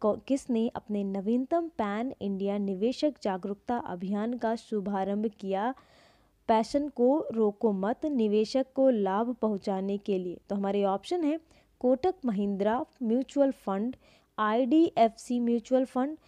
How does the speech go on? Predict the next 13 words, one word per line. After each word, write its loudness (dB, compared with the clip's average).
यूटीआई 2
म्यूचुअल -2
फंड, -2
एसबीआई 2
म्यूचुअल 0
फंड। -6
तो 0
इसका 0
सही 0
ऑप्शन 2
है 0
ऑप्शन 0
बी, 0